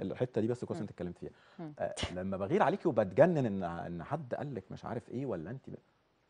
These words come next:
Speaker 1: أنا بحبك بشكل
Speaker 2: والله أنا حاسة إن في رجالة دلوقتي ما بتغيرش.
Speaker 1: ب-، ما هم دول بقى عندهم مشاكل.
Speaker 2: ولا ده
Speaker 1: ما
Speaker 2: بيبقى واثق في نفسه
Speaker 1: لا،
Speaker 2: ولا
Speaker 1: لا،
Speaker 2: إيه؟
Speaker 1: ما لهاش
Speaker 2: مش
Speaker 1: علاقة
Speaker 2: عارفة.
Speaker 1: بالثقة. طب ما ممكن يكون راجل واثق في نفسه جدًا، وهو
Speaker 2: يعني سايبها
Speaker 1: حاجة،
Speaker 2: براحتها كده
Speaker 1: حاجة
Speaker 2: دي.
Speaker 1: برضه كويسة قوي،
Speaker 2: آه.
Speaker 1: بس أنا بغير، أنا ما أقدرش،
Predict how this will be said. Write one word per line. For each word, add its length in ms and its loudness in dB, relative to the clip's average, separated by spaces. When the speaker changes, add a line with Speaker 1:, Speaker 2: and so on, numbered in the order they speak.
Speaker 1:
أنا 160 -8
بحبك 460 -8
بشكل 380 -4
Speaker 2:
والله 160 2
أنا 80 2
حاسة 300 0
إن 40 -2
في 160 -2
رجالة 260 4
دلوقتي 280 2
ما 60 -4
بتغيرش. 440 -8
Speaker 1:
ب-، 340 0
ما 80 2
هم 240 4
دول 160 6
بقى 180 8
عندهم 220 4
مشاكل. 240 2
Speaker 2:
ولا 140 10
ده 120 10
Speaker 1:
ما 40 8
Speaker 2:
بيبقى 240 8
واثق 260 4
في 100 -10
نفسه 320 -4
Speaker 1:
لا، 80 12
Speaker 2:
ولا 100 12
Speaker 1:
لا، 60 10
Speaker 2:
إيه؟ 60 6
Speaker 1:
ما 60 8
لهاش 120 6
Speaker 2:
مش 20 4
Speaker 1:
علاقة 120 8
Speaker 2:
عارفة. 100 2
Speaker 1:
بالثقة. 280 2
طب 220 0
ما 100 4
ممكن 360 -2
يكون 240 -4
راجل 160 0
واثق 200 -2
في 100 -6
نفسه 200 -2
جدًا، 260 0
وهو 140 0
Speaker 2:
يعني 120 8
سايبها 280 10
Speaker 1:
حاجة، 120 10
Speaker 2:
براحتها 460 6
كده 200 2
Speaker 1:
حاجة 100 8
Speaker 2:
دي. 40 8
Speaker 1:
برضه 340 4
كويسة 260 2
قوي، 240 2
Speaker 2:
آه. 320 -2
Speaker 1:
بس 220 -6
أنا 100 -2
بغير، 340 -4
أنا 100 -4
ما 60 -2
أقدرش، 180 0